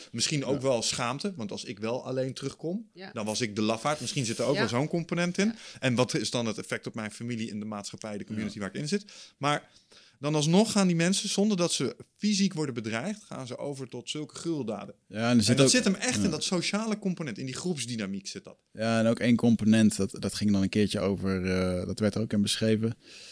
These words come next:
Speaker 2: Amerikaanse soldaten die, eh, Irakezen gevangenen optuigden als kerstboom en dat soort dingen, wat dan gebeurde in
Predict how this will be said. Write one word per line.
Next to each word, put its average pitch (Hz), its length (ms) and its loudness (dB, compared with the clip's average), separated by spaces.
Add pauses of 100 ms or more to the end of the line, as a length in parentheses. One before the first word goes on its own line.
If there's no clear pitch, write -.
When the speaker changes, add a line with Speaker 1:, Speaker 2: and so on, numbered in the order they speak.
(280)
Speaker 2:
Amerikaanse 107 640 4
soldaten 104 480 4
die, 101 360 4
eh, - 240 -8
Irakezen 113 1000 4
gevangenen 110 500 8
optuigden 113 480 2
als 107 340 2
kerstboom 107 540 4
en 101 60 4
dat 110 140 0
soort 110 140 2
dingen, 110 180 2
wat 104 140 2
dan 104 180 4
gebeurde 101 360 8
in 104 180 8